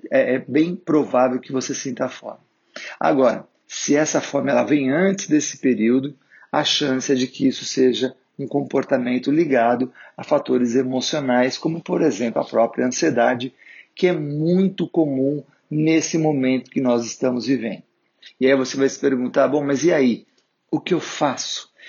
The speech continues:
Se eu perceber que essa minha busca pelo alimento, ela não é efetivamente fome, e sim, é, uma ansiedade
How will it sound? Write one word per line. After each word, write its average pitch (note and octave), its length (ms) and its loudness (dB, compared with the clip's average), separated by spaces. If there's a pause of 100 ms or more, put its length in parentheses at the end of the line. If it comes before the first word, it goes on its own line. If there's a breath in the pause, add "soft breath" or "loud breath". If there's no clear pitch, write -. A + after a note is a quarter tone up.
(120)
Se - 160 0
eu F#3 100 2
perceber F#3+ 640 0
que E3 200 0
essa D#3+ 340 0
minha D3 340 -2
busca D#3+ 540 0
pelo D3 200 2
alimento, C3 520 0
ela C#3 180 2
não F3+ 240 0
é C#3+ 200 4
efetivamente A#2+ 720 -6
fome, G#2+ 440 0 (360 loud breath)
e D3 100 2
sim, E3+ 420 -2 (260 soft breath)
é, A#2+ 260 0 (120)
uma C3+ 200 -2
ansiedade B2+ 800 -2